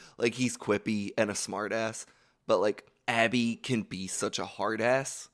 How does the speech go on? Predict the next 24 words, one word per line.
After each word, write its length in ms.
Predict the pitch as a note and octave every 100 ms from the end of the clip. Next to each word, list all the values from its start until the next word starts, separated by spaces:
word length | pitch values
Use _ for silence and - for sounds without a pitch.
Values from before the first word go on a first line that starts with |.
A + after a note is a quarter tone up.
| _
that, 280 | A#2 A#2+ G2+
like, 240 | G#2+ G2
he 180 | - B2
softens 680 | G#2 - A2 F#3+ - G2 -
her 220 | G2+ F#2+
in 140 | D#2+ G#2
such 300 | - - -
interesting 580 | G#2+ G#2+ G#2 - - F#2+
ways 340 | G#2 F#2+ F#2
that, 160 | - A2
like, 160 | G#2+
the 80 | G#2+
character 420 | G#2+ A2 F#2 - G2+
really 300 | F#2+ F2+ F2+
needs. 300 | F2+ A2+ - - E3+
And 120 | E3+
Lev 260 | F3 G3+ C#3
does 220 | A#2 G2+
as 120 | G2+ -
well, 280 | E2 D2
and 100 | G#2+ -
Abby 380 | A#2 A2 G2+
as 160 | F2+ F2
an 160 | G2